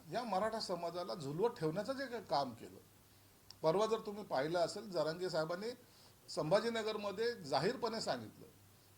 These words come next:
की ज्या नोंदी मिळाल्या जवळपास शेहेचाळीस, सत्तेचाळीस लाख, त्यामुळं दीड कोटी मराठा समाजाला कुणबींची सर्टिफिकेट मिळालेत, ही त्यांनी मान्य केलेली. ही उपलब्धी सरकारने केलेली आहे. यापूर्वी कोणीही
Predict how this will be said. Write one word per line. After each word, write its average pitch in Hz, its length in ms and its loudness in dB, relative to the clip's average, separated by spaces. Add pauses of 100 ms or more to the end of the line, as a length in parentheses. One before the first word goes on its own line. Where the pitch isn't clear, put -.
की 202 80 -8
ज्या 247 180 0
नोंदी 202 380 -4
मिळाल्या 214 340 -2 (160)
जवळपास 196 400 -2
शेहेचाळीस, 190 400 -4
सत्तेचाळीस 185 540 -6
लाख, 139 380 2 (600)
त्यामुळं 196 440 0
दीड 185 180 -2
कोटी 202 580 -8 (280)
मराठा 185 340 0
समाजाला 165 480 -4
कुणबींची 165 540 -6
सर्टिफिकेट 151 540 -6
मिळालेत, 160 480 2 (300)
ही 196 80 -4
त्यांनी 185 260 -4
मान्य 156 380 -4
केलेली. 107 380 -12 (360)
ही 302 240 0
उपलब्धी 262 540 2
सरकारने 190 500 -2
केलेली 120 400 -8
आहे. - 840 -12
यापूर्वी 247 340 2
कोणीही 226 400 2